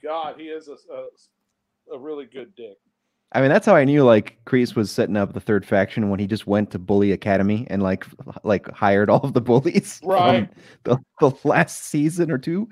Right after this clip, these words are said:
Speaker 2: I was like, "Oh, this is, we're going, we went from nuance to just straight up black and white, like, okay, let me go to every asshole that,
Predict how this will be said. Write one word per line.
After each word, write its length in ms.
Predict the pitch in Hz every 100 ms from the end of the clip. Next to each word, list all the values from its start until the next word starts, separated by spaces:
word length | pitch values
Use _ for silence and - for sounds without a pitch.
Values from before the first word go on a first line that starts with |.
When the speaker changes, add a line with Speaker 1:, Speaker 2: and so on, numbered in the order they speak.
| - 240 - -
Speaker 2:
I 160 | - 113
was 200 | 131 -
like, 180 | 110 107
"Oh, 280 | 117 117 113
this 160 | 123
is, 120 | 120 -
we're 120 | 120
going, 420 | 143 131 117 107 - - -
we 80 | 135
went 180 | 175
from 120 | 160 139
nuance 420 | 175 165 151 143
to 100 | 127
just 180 | 120 -
straight 220 | 147 135
up 100 | 117
black 240 | 117 117
and 80 | 120
white, 160 | 117 110
like, 220 | 101 -
okay, 220 | 104 110
let 120 | 104
me 160 | 113 117
go 140 | 107
to 80 | 107
every 240 | 98 117 110
asshole 460 | 92 - 104 95
that, 160 | 90